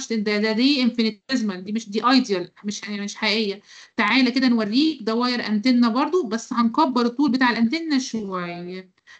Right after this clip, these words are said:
هنخليها م-، اكبر شويه من لامدا على عشرة، يعني مش سمول، تمام، واقل من كوارتر لامدا. اه، دي بنسميها حاجه اسمها الشورت دايبول، يعني ثنائي القطب برضو لكن شورت.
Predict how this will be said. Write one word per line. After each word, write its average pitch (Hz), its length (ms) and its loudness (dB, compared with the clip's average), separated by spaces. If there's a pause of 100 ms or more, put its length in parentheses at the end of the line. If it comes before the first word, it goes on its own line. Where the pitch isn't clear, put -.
هنخليها 226 800 0 (640)
م-، 208 100 2 (180)
اكبر 196 320 -2
شويه 220 540 -4 (100)
من 214 280 0
لامدا 226 340 0
على 202 160 -2
عشرة، 285 440 -2
يعني 202 220 -4
مش 208 260 -4
سمول، 294 360 0 (160)
تمام، 285 380 -2 (320)
واقل 311 800 2
من 233 140 4
كوارتر 269 420 0
لامدا. 180 280 -4 (1000)
اه، 208 420 0
دي 233 100 -2
بنسميها 240 520 2
حاجه 262 220 -2
اسمها 254 260 4
الشورت 294 560 0
دايبول، 208 640 -2
يعني 196 280 -4
ثنائي 214 600 0
القطب 226 400 0
برضو 330 420 0
لكن 254 260 0
شورت. 240 580 -6